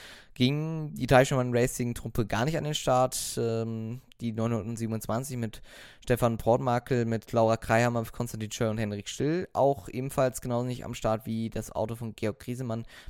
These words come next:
mit Cora Konefat und Giles Worte, genauso auch wie der YouTube-Star Felix von der Laden nicht dort am Start gewesen,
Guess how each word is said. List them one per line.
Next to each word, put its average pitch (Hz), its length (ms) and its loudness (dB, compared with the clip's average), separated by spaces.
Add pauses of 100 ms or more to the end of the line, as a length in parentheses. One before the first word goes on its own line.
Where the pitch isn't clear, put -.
mit - 100 -12
Cora 104 140 0
Konefat 110 460 0
und 110 200 -8
Giles 101 400 0
Worte, 110 480 -2
genauso 104 340 -4
auch 107 120 -10
wie 107 200 -4 (400)
der 120 100 2
YouTube-Star 104 760 2 (200)
Felix 113 500 2
von 170 160 6
der 185 100 10
Laden 104 380 4
nicht - 400 -4
dort 117 400 0
am 101 100 -10
Start - 300 0
gewesen, 120 1120 -4